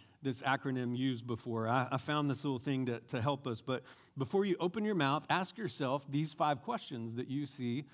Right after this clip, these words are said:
on the screen. T, is it true? It, are, are the words I'm about to say, no, no matter what, given the situation, are they true? Right?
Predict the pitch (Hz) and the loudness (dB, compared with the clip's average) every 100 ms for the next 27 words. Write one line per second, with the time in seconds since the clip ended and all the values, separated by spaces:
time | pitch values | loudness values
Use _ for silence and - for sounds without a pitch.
0 | - - - 120 120 131 - 135 117 - | -20 -14 -4 0 0 -2 -4 -6 -4 -4
1 | 240 147 92 85 - _ _ _ _ _ | -2 -2 -4 -8 -20 _ _ _ _ _
2 | _ _ _ _ - 156 - 233 175 95 | _ _ _ _ -18 -14 -2 2 2 -2
3 | - - - 143 139 180 - - 208 208 | -10 -10 -2 0 2 -2 -4 -4 0 2
4 | 127 92 - _ _ _ _ _ _ _ | 0 -4 -14 _ _ _ _ _ _ _
5 | _ _ _ _ _ _ _ _ _ _ | _ _ _ _ _ _ _ _ _ _
6 | _ 170 160 165 180 165 151 139 185 226 | _ -2 2 2 2 2 2 4 4 4
7 | 190 147 160 202 170 180 170 - 143 - | 2 0 0 2 4 2 2 -6 -4 0
8 | 127 110 117 - - 151 151 156 175 185 | 2 2 0 -8 -4 -4 -2 0 2 4
9 | 190 190 180 117 131 151 151 139 151 139 | 2 2 0 0 -2 -2 -2 -2 -6 -4
10 | 156 139 135 131 - - - 135 135 139 | -2 -2 -2 -6 -8 -6 0 2 4 2
11 | - 240 143 92 - _ _ _ _ _ | 0 -2 -2 -4 -10 _ _ _ _ _
12 | _ _ _ _ _ _ _ _ _ _ | _ _ _ _ _ _ _ _ _ _
13 | _ _ _ _ _ 127 180 | _ _ _ _ _ 2 2